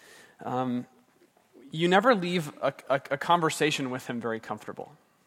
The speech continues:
And I don't mean that in the sense, uh, that you don't leave a conversation with your mother-in-law very comfortable either. Um, you know, it's not like you say something wrong around him or he never really liked you anyway. Um, it's, <laughs> yeah, that was,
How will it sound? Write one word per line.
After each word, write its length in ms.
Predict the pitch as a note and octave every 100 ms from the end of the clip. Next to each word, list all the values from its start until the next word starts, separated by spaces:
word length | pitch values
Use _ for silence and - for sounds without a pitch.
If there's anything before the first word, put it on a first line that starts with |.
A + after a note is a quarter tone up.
| _ _ _ - _ _ _ _ - -
And 120 | D#3+
I 40 | E3+
don't 200 | A#3 G3+
mean 200 | G3 F#3+
that 160 | E3+
in 80 | E3
the 80 | D3
sense, 680 | - D3+ C#3+ C3+ - - - -
uh, 240 | B2+ B2+
that 240 | B2+ C3 D3+
you 100 | C3+
don't 240 | C3+ C3
leave 180 | C#3+ C3
a 100 | C3
conversation 560 | C#3+ C3 - C#3 C3+
with 120 | B2+ B2
your 100 | A#2+
mother-in-law 520 | B2 A#2+ A2+ A2 G2+
very 300 | A2 G#2+ G#2+ -
comfortable 480 | A2+ - G#2 G#2 -
either. 340 | A#2+ G2 B2 -
Um, 540 | B2 B2 B2 B2 B2+ - -
you 100 | C3+
know, 100 | C3
it's 120 | C#3+
not 160 | D3
like 200 | C#3 C3 -
you 60 | C#3+
say 200 | - D#3
something 240 | D3+ C#3+
wrong 260 | C#3+ D3 C#3+
around 340 | C3+ C3+ C#3
him 140 | C3
or 100 | C3
he 100 | C3+
never 220 | C#3 C3 C3
really 160 | B2+
liked 240 | B2 B2 B2
you 80 |
anyway. 320 | A#2+ G#2+ G#2+ B2 -
Um, 340 | B2+ B2 B2 - - - - - - - -
it's, 200 | E3+ D3+
<laughs> 100 | -
yeah, 220 | G3 B2+ -
that 100 | -
was, 220 | C3+